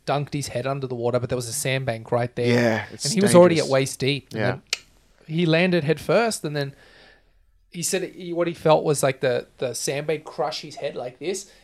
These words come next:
Speaker 1: and he felt his neck crush back.
Speaker 2: Oh, my
Speaker 1: It
Speaker 2: God.
Speaker 1: just shattered his neck.
Speaker 2: Oh, that's so scary, man. Yeah, you get told all the time, like, "Never dive into the beach."
Speaker 1: You know? Yeah, exactly.
Speaker 2: Yeah.
Speaker 1: But holy crap, you know, you can,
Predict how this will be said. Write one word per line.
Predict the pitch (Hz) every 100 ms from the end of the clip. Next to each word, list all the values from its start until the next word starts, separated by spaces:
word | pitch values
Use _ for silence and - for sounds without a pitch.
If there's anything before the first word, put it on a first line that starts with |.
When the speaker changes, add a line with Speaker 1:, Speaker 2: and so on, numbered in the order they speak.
| -
Speaker 1:
and |
he | 139
felt | 165 156
his | 131
neck | 135 135 135 -
crush | - 123 -
back. | 120 135 185 -
Speaker 2:
Oh, | 127
my | 95
Speaker 1:
It | 67
Speaker 2:
God. | 90
Speaker 1:
just | 80
shattered | - 120 123 120
his | 107 -
neck. | 110 110 - _
Speaker 2:
Oh, | - - - - - _ _ - - - -
that's | 131 -
so | 147
scary, | 123 - 117 113
man. | 104 107 107
Yeah, | 117
you | 117 127
get | 196
told | - 165
all | 135
the |
time, | 120 135 113
like, | 107
"Never | 110 127 127
dive | 120 120 117
into | 110 113
the |
beach." | 107 101 - - - - - - - - -
Speaker 1:
You | 135
know? | 123 127 127
Yeah, | 143
exactly. | 127 135 131 - 107
Speaker 2:
Yeah. | 117
Speaker 1:
But | 117
holy | 117 123 110
crap, | - 110 107
you | 110
know, | 107
you | 107
can, | 113 127